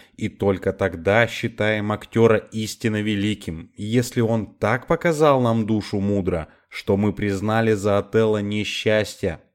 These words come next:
а не преступление. Оправдали его, пожалели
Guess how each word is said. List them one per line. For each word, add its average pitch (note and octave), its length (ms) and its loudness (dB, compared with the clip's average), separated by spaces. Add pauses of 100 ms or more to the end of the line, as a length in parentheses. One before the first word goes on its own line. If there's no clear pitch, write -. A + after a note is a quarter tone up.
(140)
а G#2 160 -4
не G2+ 120 -4
преступление. F#2 760 -8 (280)
Оправдали A2+ 720 2
его, F#2+ 440 0 (200)
пожалели G#2+ 840 2